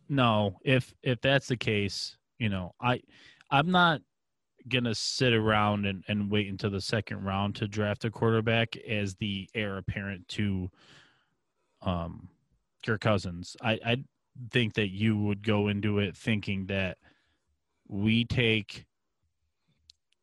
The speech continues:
Kyle, um, Trey Lance or Mac Jones. I would think that everyone has, <sighs> it's so tough to read Trey Lance.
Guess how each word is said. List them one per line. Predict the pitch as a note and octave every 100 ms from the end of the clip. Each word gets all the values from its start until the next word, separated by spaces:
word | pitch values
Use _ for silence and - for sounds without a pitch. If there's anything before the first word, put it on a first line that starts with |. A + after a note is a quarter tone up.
| _ _ _ _ _ _ -
Kyle, | C3 B2 C3 C#3
um, | A2+ F#2+ F2 _ _ _ _ - - _ _ -
Trey | C3+ C#3+
Lance | C3 A2+ - - - _ _ -
or | B2+ A#2+
Mac | A2+ G#2
Jones. | - C#2 - - - _ _ _ _ _
I | A2+ C3+
would | D3+
think | - G#3 G#3
that | F3 C3
everyone | D#3 E3+ E3 D3+
has, | B2+ C#3+ B2 A2+ - - _ _ _ _ _ _ _ _ _ _ _ _ _ _ -
<sighs> | - - - - - - - - _ _ _ _ -
it's | -
so | E2
tough | - - -
to | F2 _
read | F#2 F2+
Trey | F2+ E2+
Lance. | E2+ F2+ -